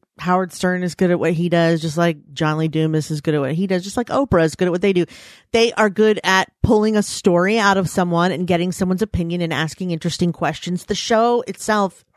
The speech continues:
whether you're offended by it or not, is relatively interesting. And I haven't, I don't listen on a regular basis. I've heard, I saw the Elon Musk one and, uh, one, maybe one other one. But yeah, I'd enjoyed it as well. I don't think he has a terrible show.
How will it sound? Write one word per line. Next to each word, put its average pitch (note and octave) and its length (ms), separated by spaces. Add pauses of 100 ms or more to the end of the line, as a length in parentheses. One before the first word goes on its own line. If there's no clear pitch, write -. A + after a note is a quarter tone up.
(160)
whether G#3 260
you're F#3+ 520
offended C4 440
by F#3 280
it F3 100
or F3+ 80
not, G#3 360
is F#3+ 180
relatively F#3+ 460
interesting. D3+ 460
And G#3 100
I B3+ 100
haven't, C#4+ 240 (120)
I G3 500 (340)
don't F#3 340
listen F3+ 260
on E3+ 80
a E3 60
regular D#3+ 260
basis. D#3+ 280
I've E3 180
heard, E3+ 360 (520)
I F3+ 60
saw G3 160
the F#3 160
Elon F3+ 260
Musk F3 320
one E3+ 460
and, D#3 160
uh, - 280
one, F3+ 220
maybe F3 180
one D#3+ 160
other D3 160
one. - 160 (260)
But C#4 100
yeah, G#3+ 200
I'd A#3 140
enjoyed G#3+ 380
it - 140
as F3 140
well. G2+ 300
I F#3 80
don't G3 160
think F#3+ 160
he F3 160
has F3 180
a E3 60
terrible D#3 360
show. C#3 340